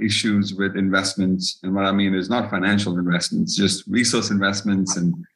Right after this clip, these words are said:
and considerations to improve patient safety. And of course, the pandemic was a huge distraction to that. You know, people used to ask me, "Hey, did diagnostic errors go up or down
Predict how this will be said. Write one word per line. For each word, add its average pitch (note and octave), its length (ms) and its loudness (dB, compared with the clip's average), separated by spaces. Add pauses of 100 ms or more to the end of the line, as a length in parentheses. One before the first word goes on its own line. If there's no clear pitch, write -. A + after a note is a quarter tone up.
(400)
and G2+ 180 2
considerations A2 840 0
to G#2+ 120 0
improve G2 340 0
patient G2 300 0
safety. G#2 680 -2 (540)
And B2+ 100 2
of A#2+ 160 -2
course, D#3 220 0
the - 60 -2
pandemic B2 480 0
was A#2 160 0
a A2 40 2
huge D3 1080 0
distraction G2+ 760 0 (140)
to A#2 200 2
that. G#1+ 380 -2 (240)
You A#2 160 0
know, G2+ 60 -2
people B2+ 200 0
used A#2+ 200 0
to - 100 -2
ask C3+ 260 -2
me, B2+ 120 -2
"Hey, F3 140 2
did C3+ 180 -2
diagnostic B2+ 600 0
errors A#2 240 0
go A#2 220 -2
up G3 280 -2
or A#2+ 100 0
down G2 640 0